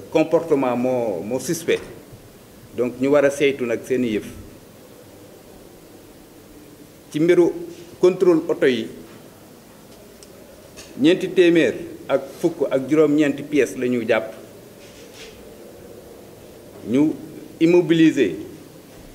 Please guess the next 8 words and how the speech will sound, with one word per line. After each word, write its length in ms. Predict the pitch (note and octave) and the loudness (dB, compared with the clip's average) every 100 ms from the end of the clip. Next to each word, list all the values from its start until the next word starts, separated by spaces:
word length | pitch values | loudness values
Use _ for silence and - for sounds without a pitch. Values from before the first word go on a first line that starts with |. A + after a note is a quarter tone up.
| A#2+ | -4
juróom 280 | D3 F3+ F3+ | 2 2 2
fukk 320 | F3+ - - | -2 -6 -4
ak 220 | B2+ B2+ | -4 -2
juróom-ñeenti 540 | C#3 E3 D3+ D3+ C3+ B2+ | 2 2 4 2 0 -2
oto 340 | B2 A#2 G#2 - - - - - - - - - - | -4 -4 -4 -6 -18 -18 -18 -20 -20 -20 -20 -20 -6
ak 180 | B2 B2+ | -4 -2
fukk 400 | - F#3+ F#3+ F3 - | -4 -6 -4 -4 -2
ak 140 | C3+ | -4